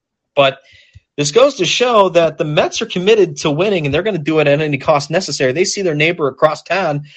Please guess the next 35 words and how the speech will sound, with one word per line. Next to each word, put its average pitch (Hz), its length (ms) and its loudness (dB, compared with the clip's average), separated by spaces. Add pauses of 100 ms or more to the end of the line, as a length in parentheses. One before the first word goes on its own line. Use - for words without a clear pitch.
(220)
in 143 100 -2
the 143 60 0
new, 160 140 -2
in 135 160 -4
the 131 60 2
Bronx. 180 520 2 (400)
They're, 180 240 2
they're 190 160 2
opening 180 260 2
up 123 80 -4
their 190 200 2
purse 139 300 0
strings 120 280 -4
a 110 60 -4
little 113 200 0
bit. 151 180 -2
So - 120 -12
the 143 60 -4
Mets - 240 -4
are 165 40 0
like, 131 120 -4
"Hey, 214 140 2
we're 156 160 2
gonna 190 120 -2
try - 160 0
to 120 100 -6
copy 165 360 -2
that, 110 320 0 (400)
and 160 80 0
we're 226 80 -2
gonna, 185 240 0 (240)
you 151 100 -2
know, 131 100 0
sort 147 260 -4
of 117 140 -4